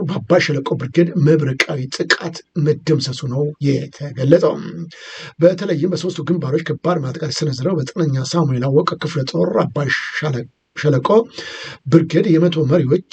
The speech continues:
የራዲዮ ኦፕሬተሮችን ጨምሮ በርካታ ቁጥር ያላቸው የሰባ ሁለተኛው ክፍለ ጦር አባላት በጀግኖቹ እርምጃ የተወሰደባቸው መሆኑም ተገልጿል።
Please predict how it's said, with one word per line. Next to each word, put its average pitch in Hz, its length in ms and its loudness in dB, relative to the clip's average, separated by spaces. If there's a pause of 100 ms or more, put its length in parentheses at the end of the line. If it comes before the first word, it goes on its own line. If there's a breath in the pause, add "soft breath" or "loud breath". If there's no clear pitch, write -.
የራዲዮ 143 380 4
ኦፕሬተሮችን 156 640 0
ጨምሮ 147 200 0
በርካታ 151 520 -2
ቁጥር 156 220 0
ያላቸው 147 380 0
የሰባ 139 180 0
ሁለተኛው 131 480 2
ክፍለ 160 220 2
ጦር 151 160 0
አባላት 135 420 0
በጀግኖቹ 131 600 2
እርምጃ 123 300 -6
የተወሰደባቸው 131 840 -6
መሆኑም 135 300 -2 (340)
ተገልጿል። 165 680 -2